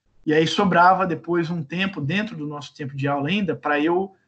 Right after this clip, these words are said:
olhar quem tava presente na aula e fazer a chamada, né? É, mas, <clears throat> agora, como a gente tá nessa plataforma nova,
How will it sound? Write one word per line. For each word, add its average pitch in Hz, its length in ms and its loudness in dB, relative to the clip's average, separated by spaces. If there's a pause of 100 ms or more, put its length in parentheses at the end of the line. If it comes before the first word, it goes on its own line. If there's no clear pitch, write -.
(260)
olhar 165 380 6
quem 156 180 -6
tava 151 200 -2
presente 143 480 -4
na 165 80 -2
aula 175 240 4
e - 20 -2
fazer 180 320 -2
a 185 60 -2
chamada, 127 600 0
né? 123 280 -6 (520)
É, 135 1120 0 (520)
mas, 170 920 4 (220)
<clears throat> 139 300 -2 (3750)
agora, 175 640 4 (960)
como 175 160 2
a 165 60 2
gente 170 200 -2
tá 165 120 2
nessa 160 200 0
plataforma 147 600 -2
nova, 143 560 0